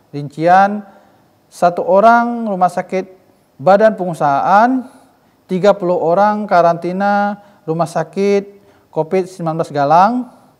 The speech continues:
Tiga, Kabupaten Bintan, total satu orang, satu orang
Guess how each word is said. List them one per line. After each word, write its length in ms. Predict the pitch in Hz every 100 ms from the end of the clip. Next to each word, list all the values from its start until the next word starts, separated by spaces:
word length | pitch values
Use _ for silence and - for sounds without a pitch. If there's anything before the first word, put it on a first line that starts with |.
| _
Tiga, 400 | 180 170 208 254 247
Kabupaten 480 | 214 190 202 202
Bintan, 560 | 196 202 202 233 135 113 107 _ _ _ _ _ _ _ _ _
total 240 | 139 175 170
satu 220 | 151 156
orang, 540 | 139 160 180 220 254 247 _ _
satu 320 | _ 143 143
orang 480 | 135 151 185 208 220